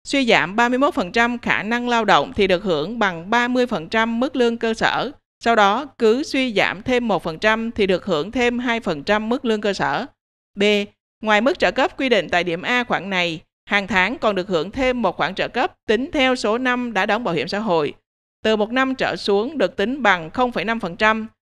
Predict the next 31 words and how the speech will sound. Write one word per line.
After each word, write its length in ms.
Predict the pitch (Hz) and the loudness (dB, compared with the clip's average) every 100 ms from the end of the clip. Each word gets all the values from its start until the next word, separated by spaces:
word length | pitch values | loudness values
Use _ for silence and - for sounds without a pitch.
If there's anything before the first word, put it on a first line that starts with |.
| _ | _
Sau 180 | - 247 | -4 2
đó, 280 | 233 208 285 | 4 4 0
cứ 260 | - 214 262 | 0 -2 0
thêm 360 | 285 254 240 | 2 2 2
mỗi 220 | 196 131 | -2 -2
năm 320 | 240 247 240 226 | -2 -2 -2 -2
đóng 180 | 226 | -2
bảo 100 | 208 | 0
hiểm 160 | 190 170 | 0 -2
xã 120 | 202 | -2
hội 340 | 240 175 151 - | 0 0 0 -2
được 180 | 196 196 | -2 -2
tính 240 | 202 262 | -4 -4
thêm 320 | 311 254 254 240 | 0 2 2 0
không 220 | 254 240 | -2 -2
phẩy 140 | 233 | -2
ba 180 | 214 226 | 0 -2
phần 180 | 196 165 | -2 0
trăm 320 | 214 220 226 | 0 0 0
mức 240 | 247 - | -4 -2
tiền 240 | 202 170 170 | -2 -2 0
lương 360 | 226 233 233 | 2 2 0
đóng 160 | 185 226 | -2 -2
bảo 100 | 233 | -2
hiểm 120 | 147 | -4
xã 140 | 202 220 | -4 -2
hội 320 | 196 151 - - | 0 -2 -6 -4
của 160 | 165 | -4
tháng 240 | 196 180 247 | -2 -4 -2
liền 260 | 208 170 | -2 0
kề 340 | 175 170 160 | 2 2 2